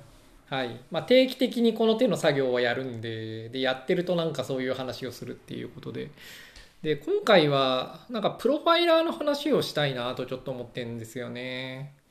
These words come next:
いやー、プロファイラー、なんか前にも言ったと思うんですけど、パフォーマンスの話って、なんか、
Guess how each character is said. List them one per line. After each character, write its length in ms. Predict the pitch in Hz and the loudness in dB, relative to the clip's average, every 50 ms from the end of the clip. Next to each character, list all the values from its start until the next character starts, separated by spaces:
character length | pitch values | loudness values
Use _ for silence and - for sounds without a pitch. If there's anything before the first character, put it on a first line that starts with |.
| _ - - - _ _ _ _ _ _ _ _ _ _ _ _ _ _ _ _ - - | _ -20 -20 -20 _ _ _ _ _ _ _ _ _ _ _ _ _ _ _ _ -8 -4
い 40 | |
や 180 | 156 147 143 143 | -4 -2 -2 -2
ー、 20 | 143 | -2
プ 120 | - 170 | -2 0
ロ 80 | 185 202 | 0 2
フ 100 | 202 240 | 4 6
ァ 80 | 226 | 6
イ 60 | 214 208 | 6 8
ラ 320 | 220 214 214 220 - - | 8 6 6 4 2 -2
ー、 40 | - - - 147 - - - _ _ - _ _ _ _ _ _ _ _ _ _ _ _ _ - | -8 -14 -18 -18 -18 -20 -20 _ _ -20 _ _ _ _ _ _ _ _ _ _ _ _ _ -8
な 80 | 202 | -4
ん 20 | 180 | -2
か 60 | 175 | 0
前 200 | 165 226 311 403 | 2 4 4 6
に 120 | 403 427 | 6 6
も 80 | 381 226 | 4 4
言 140 | 160 151 151 | 2 0 0
っ 20 | |
た 180 | 147 - 214 196 | 0 2 2 4
と 80 | 202 | 4
思 140 | 202 202 202 | 4 4 4
う 20 | |
ん 80 | 180 147 | 2 2
で 100 | 123 123 | 0 -2
す 80 | 120 - | -4 -4
け 120 | - 131 | -6 -4
ど、 420 | 123 123 127 127 127 127 127 127 - - | -4 -2 -2 -2 -2 -2 -4 -4 -8 -14
パ 80 | 147 | -10
フ 140 | 143 - 311 | -6 -4 -2
ォ 80 | 349 370 | 0 2
ー 40 | |
マ 140 | 370 370 381 | 2 2 2
ン 40 | 370 | 2
ス 140 | 370 - 339 | 0 -2 -4
の 80 | 330 | -2
話 400 | 294 - 311 311 285 - - - | 0 0 0 0 0 -2 -4 -10
っ 180 | - - _ _ | -12 -18 _ _
て、 400 | - 143 131 127 123 120 - - - - - _ _ _ _ _ _ _ _ _ _ _ _ - | -2 0 2 2 0 -2 -4 -6 -12 -20 -20 _ _ _ _ _ _ _ _ _ _ _ _ -8
な 140 | 156 165 196 | -4 -2 0
ん 120 | 208 185 | 0 0
か、 500 | 175 135 131 123 120 123 - - - - | 0 0 0 0 0 -2 -4 -10 -16 -20